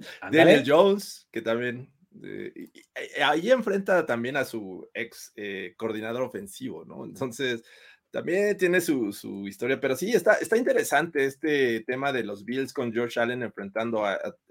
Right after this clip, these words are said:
Speaker 2: a estos quarterbacks, ¿no? Prácticamente todo el oeste le presenta un reto en términos de, de,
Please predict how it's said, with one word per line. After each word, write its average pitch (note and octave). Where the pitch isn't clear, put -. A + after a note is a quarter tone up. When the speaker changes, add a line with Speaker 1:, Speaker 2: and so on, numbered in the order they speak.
Speaker 2:
a G#2
estos G#2
quarterbacks, G2
¿no? B2
Prácticamente C3+
todo C3+
el C3
oeste A#2
le A2+
presenta A#2
un G2
reto A2+
en F2+
términos G#2
de, E2+
de, F2